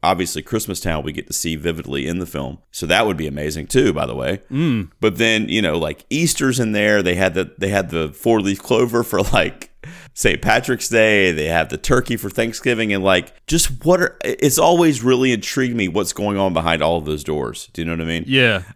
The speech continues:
Speaker 1: Um,
Speaker 2: Yeah.
Speaker 1: and how viv-, how vivid the imagination was for Halloween Town and for Christmas Town. And then to be able to see all these other ones too, I feel like would be super, super cool.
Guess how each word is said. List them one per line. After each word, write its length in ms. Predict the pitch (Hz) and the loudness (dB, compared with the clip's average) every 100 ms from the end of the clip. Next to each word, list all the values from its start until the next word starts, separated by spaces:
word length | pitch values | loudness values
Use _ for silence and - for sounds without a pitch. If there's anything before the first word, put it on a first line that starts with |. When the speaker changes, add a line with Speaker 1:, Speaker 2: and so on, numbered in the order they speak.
| - | 0
Speaker 1:
Um, 400 | 80 82 80 73 | 4 4 4 0
Speaker 2:
Yeah. 180 | 101 87 | -8 -10
Speaker 1:
and 140 | - 95 | -4 0
how 200 | 107 104 | 2 0
viv-, 360 | 80 104 101 - | 0 0 0 -2
how 180 | 92 107 | -2 0
vivid 300 | 95 101 87 | 2 0 2
the 80 | 90 | 0
imagination 600 | 87 87 82 85 85 82 | 2 0 0 -2 -2 -2
was 240 | 80 80 | 0 0
for 160 | - 78 | -2 -4
Halloween 420 | 82 76 92 104 | -2 -2 -2 -4
Town 260 | 104 95 87 | -4 -4 -4
and 100 | 76 | -6
for 80 | - | -10
Christmas 400 | - 113 123 - | -6 -4 -4 -6
Town. 360 | 107 107 107 - - - | -2 -2 -4 -8 -20 -10
And 120 | - 127 | -2 0
then 100 | 123 | 0
to 80 | |
be 100 | 107 110 | 2 0
able 180 | 90 | 0
to 40 | 95 | -2
see 140 | 107 | 2
all 120 | 95 | 4
these 180 | 87 85 | 4 0
other 180 | 82 82 | -2 -4
ones 220 | 82 78 | -6 -6
too, 200 | - 80 | -2 -2
I 40 | 87 | -2
feel 180 | - | -2
like 160 | 80 78 | -4 -4
would 120 | 80 | -8
be 120 | 73 | -8
super, 320 | 78 - 98 82 | -8 -6 -8 -8
super 280 | - 78 | -8 -8
cool. 400 | 71 85 80 76 | -8 -4 -4 -4